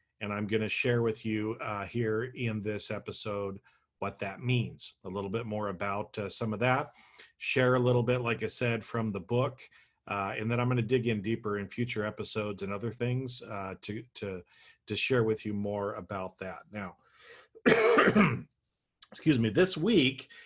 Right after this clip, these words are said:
uh, is a little bit of a potpourri exercise or episode, okay? Potpourri. And, uh, so if, if you don't know how to spell it, it's kind of a funny sounding word, uh, and it's P O T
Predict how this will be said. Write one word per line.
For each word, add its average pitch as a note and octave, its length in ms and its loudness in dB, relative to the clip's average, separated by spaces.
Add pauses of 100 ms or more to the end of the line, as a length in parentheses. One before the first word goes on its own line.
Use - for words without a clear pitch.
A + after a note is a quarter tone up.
(240)
uh, A#2 220 2
is C3+ 240 6
a C3 60 6
little D#3+ 280 8
bit D3+ 200 6
of C#3 140 6
a A#2 60 4
potpourri C3 1000 4
exercise A#2+ 880 -2
or A2+ 180 0
episode, A#2 600 -4 (180)
okay? A#2 220 -2
Potpourri. C#3 680 6 (560)
And, A#2+ 420 2
uh, A#2 260 6
so A2+ 400 2
if, A#2+ 280 -6
if C3 180 -4
you A#2 60 2
don't C3 140 4
know C3 60 4
how B2 120 2
to B2 80 6
spell B2 340 4
it, A#2 60 6
it's A2 140 0
kind A#2+ 180 -2
of A2 120 0
a G2+ 60 -2
funny A#2+ 380 0
sounding A2+ 580 -2
word, B2 460 2 (400)
uh, F#2+ 380 -2 (520)
and G#2+ 140 -2
it's - 300 -8
P D#3+ 300 0
O C3+ 200 6
T B2 680 0